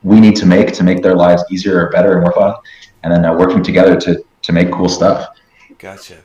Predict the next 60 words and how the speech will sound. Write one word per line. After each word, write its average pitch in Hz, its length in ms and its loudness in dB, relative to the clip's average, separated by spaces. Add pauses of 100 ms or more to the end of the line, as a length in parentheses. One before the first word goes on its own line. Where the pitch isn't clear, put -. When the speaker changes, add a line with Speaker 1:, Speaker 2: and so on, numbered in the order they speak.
(520)
Speaker 2:
Just, - 420 -14
just 247 240 -10
so 208 140 -4
I, 151 160 -4
I 151 100 -6
know 151 220 -6
people 151 300 -16
probably 113 540 -12
is - 200 -18
one 113 160 -14
of - 20 -16
the - 60 -14
first - 460 -10
things 107 180 -14
that - 160 -14
come 101 200 -16
to 101 100 -16
mind 90 240 -14
about 92 420 -16
al-, 101 160 -16
almost 120 320 -10
any 127 160 -10
streamer 107 320 -14
that, 92 320 -18
that 107 260 -14
eventually 113 380 -12
realizes 107 680 -10
what 107 220 -14
Gawkbox 104 560 -10
is. 113 240 -14
Like, 104 180 -18
"Oh, 208 300 -8 (160)
oh, 233 140 -12
that's 107 140 4
Speaker 1:
Mm-hmm. 98 80 2
Speaker 2:
amazing." 220 280 -6
'Cause, 147 140 -14 (340)
'cause 170 100 -14
I 190 80 -4
know 202 140 -4
even 165 160 -10
myself, 165 540 -6
I 123 60 -8
remember, 131 260 -8
you 131 100 -10
know, 117 80 -6
I 123 40 -6
didn't 143 140 -8
know 139 120 -6
anything 139 180 -12
about 127 220 -6
it, 139 80 -6
hadn't 120 180 -18
heard 120 160 -12
about 117 240 -10
it 113 60 -14
or 110 80 -12
anything, 113 280 -14
and 107 80 -16
then 107 240 -12